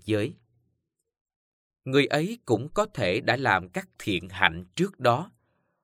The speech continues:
có khả năng mang lại cảm thọ hỷ lạc, hoặc người ấy có thể làm những điều ấy sau đó. Hoặc người ấy có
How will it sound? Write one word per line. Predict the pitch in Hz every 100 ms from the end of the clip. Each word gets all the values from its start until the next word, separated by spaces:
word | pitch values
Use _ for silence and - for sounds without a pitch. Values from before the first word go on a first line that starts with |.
| _ _
có | 131 131 170
khả | - 104
năng | 123 120 127
mang | 135 127
lại | 101 85 87 - _ _
cảm | - 98 151 -
thọ | 120 90 82 - -
hỷ | 101 123
lạc, | 156 92 82 _ _ _ _ _ _ _ _ _
hoặc | 139 135
người | 143 117
ấy | 117 127 190
có | -
thể | 202 139
làm | 131 101 92 98
những | 98 139
điều | 113 90
ấy | - 95 131
sau | 170 - - 104 90
đó. | 98 87 123 - _ _ _ _ _ _ _ _ _ _ _ _
Hoặc | 135 120 -
người | 120
ấy | - 107 151 175
có | 180